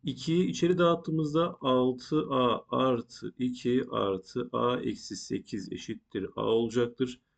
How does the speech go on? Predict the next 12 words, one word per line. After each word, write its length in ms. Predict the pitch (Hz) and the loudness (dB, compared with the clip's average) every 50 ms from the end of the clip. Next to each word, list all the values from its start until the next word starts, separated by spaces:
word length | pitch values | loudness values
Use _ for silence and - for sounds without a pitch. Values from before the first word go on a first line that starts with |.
| _ _ _ _ | _ _ _ _
Şu 360 | - - - 156 160 - - | -14 -6 -4 -4 -4 -4 -2
A'ları 500 | - 135 127 127 123 120 123 131 139 139 | 2 4 4 6 6 4 4 4 4 4
yok 220 | 131 139 143 - - | 2 2 0 -2 -4
ettik 320 | 101 - _ - 95 - | -8 -6 _ -8 -8 -6
arkadaşlar. 760 | 104 95 95 - 98 95 92 90 - 127 127 139 - - - _ _ _ _ _ _ _ _ - | -6 -6 -6 -4 -4 -6 -6 -4 -2 0 0 0 0 -4 -10 _ _ _ _ _ _ _ _ -2
Altı 560 | - 113 113 113 113 113 - - 156 151 - | 2 4 4 4 4 2 0 -2 -2 -2 0
A 300 | 139 131 135 143 156 156 - _ _ _ _ _ | 2 2 2 2 0 -2 -8 _ _ _ _ _
eksi 460 | - 127 123 123 - - - 113 101 - | 0 0 0 0 -2 -6 -4 -4 -4 -2
altı 400 | - 117 113 113 110 - - 92 | -2 0 2 2 2 0 -2 -4
eşittir 840 | 98 - - - 113 - _ _ _ - 107 110 120 123 123 - - _ _ _ _ _ _ _ _ _ | -6 -6 -6 -8 -10 -10 _ _ _ -2 0 0 0 0 -4 -10 -16 _ _ _ _ _ _ _ _ _
sıfır 600 | - - - 147 151 147 - 113 101 92 90 - | -14 -4 0 0 0 0 0 0 -2 -2 -2 -6
ise 480 | - - - - 110 117 131 139 139 | -10 -10 -2 0 2 2 2 0 -2